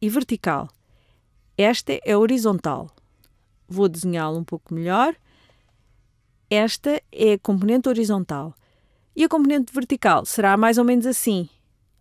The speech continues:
Esta é a componente vertical. Vamos calcular a componente vertical primeiro.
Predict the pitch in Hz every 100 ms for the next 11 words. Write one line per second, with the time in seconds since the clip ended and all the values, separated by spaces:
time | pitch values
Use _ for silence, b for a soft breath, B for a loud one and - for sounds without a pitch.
0 | _ _ - 165 190 - 269 294 - 214
1 | 202 202 196 202 220 226 247 240 254 208
2 | 175 160 b b b b b b b b
3 | b _ _ 214 208 - 190 - 190 180
4 | 175 - 180 190 185 170 175 175 180 -
5 | 160 156 165 160 175 214 311